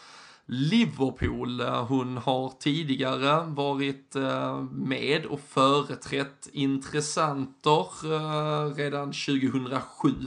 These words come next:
faktiskt, innan dåvarande styrelsen i Liverpool valde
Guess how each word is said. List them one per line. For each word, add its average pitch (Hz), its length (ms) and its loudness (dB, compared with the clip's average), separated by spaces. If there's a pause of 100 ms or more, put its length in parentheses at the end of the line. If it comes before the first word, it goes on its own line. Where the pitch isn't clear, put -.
faktiskt, 175 400 -2 (200)
innan 165 760 2 (540)
dåvarande 139 500 6
styrelsen 151 580 0
i 135 40 4
Liverpool 131 380 2
valde 131 380 0